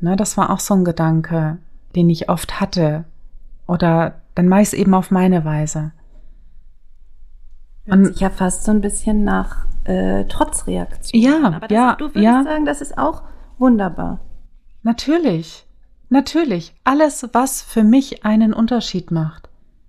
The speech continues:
Speaker 1: ist ein wunderbarer Gedanke. Alles, was mir einen Weg eröffnet, den ich vorher so nicht gesehen hab.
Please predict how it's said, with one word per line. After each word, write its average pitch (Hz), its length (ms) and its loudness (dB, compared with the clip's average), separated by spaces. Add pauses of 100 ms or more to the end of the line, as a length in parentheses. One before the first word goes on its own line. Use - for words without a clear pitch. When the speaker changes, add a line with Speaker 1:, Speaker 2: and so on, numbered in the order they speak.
(320)
Speaker 1:
ist - 360 -4
ein 202 200 2
wunderbarer 214 600 2
Gedanke. 196 560 -2
Alles, 240 340 2
was 214 220 2
mir 220 240 2
einen 180 300 0
Weg 240 280 4
eröffnet, 190 640 0
den 185 140 0
ich 170 160 -6
vorher 208 340 0
so 202 200 -4
nicht 208 220 -4
gesehen 180 440 -4
hab. 156 160 -8